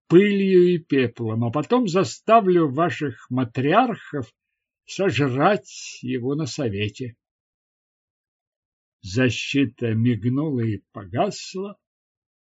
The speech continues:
Отары из великих домов стали отдавать приказания в переговорные браслеты и серьги.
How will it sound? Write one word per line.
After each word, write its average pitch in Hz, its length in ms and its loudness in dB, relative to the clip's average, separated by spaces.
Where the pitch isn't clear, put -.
Отары 139 760 4
из 104 200 0
великих 131 760 2
домов 127 420 0
стали 127 380 0
отдавать 127 960 -2
приказания 120 1200 2
в - 120 -20
переговорные 147 800 6
браслеты 123 800 0
и 107 60 -2
серьги. 220 800 2